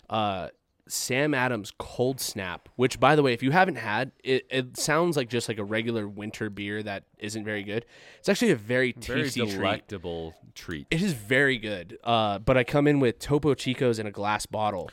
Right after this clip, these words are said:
Speaker 2: Okay.
Speaker 1: that still have alcohol.
Speaker 2: To defend myself,
Speaker 1: Sure.
Speaker 2: to defend myself, though,
Speaker 1: Sure.
Speaker 2: I, I had never, prior to today, I had never seen a, a, a Topo Chico hard seltzer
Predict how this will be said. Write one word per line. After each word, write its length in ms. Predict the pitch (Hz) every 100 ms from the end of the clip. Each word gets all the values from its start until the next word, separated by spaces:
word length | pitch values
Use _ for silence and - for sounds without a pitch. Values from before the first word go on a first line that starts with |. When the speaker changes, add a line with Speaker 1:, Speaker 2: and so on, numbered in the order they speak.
| -
Speaker 2:
Okay. 160 | 127 127
Speaker 1:
that 160 | 120 -
still 260 | - 151
have 220 | 185 185
alcohol. 580 | 123 143 143 107 98 95
Speaker 2:
To 160 | - 101
defend 420 | 113 - 139 147
myself, 460 | 120 90 - 76 69
Speaker 1:
Sure. 160 | - 170
Speaker 2:
to 60 | 147
defend 260 | 147 127
myself, 380 | 110 98 95 82
though, 200 | 80 73 _
Speaker 1:
Sure. 180 | - 135
Speaker 2:
I, 200 | 135 185 -
I 160 | 113 147
had 320 | 165 160 117
never, 560 | 117 113 113 110 101 - _ _ -
prior 280 | - 117
to 160 | 127 -
today, 540 | - 110 92 92 73 73 _ -
I 100 | 117
had 160 | 117 131
never 220 | 120 131
seen 240 | 131 143 123
a, 180 | 101 -
a, 260 | - 104 90
a 60 | 92
Topo 260 | - 107 113
Chico 380 | - 107 104
hard 360 | 78 - 110 101
seltzer 640 | - - 92 98 131 127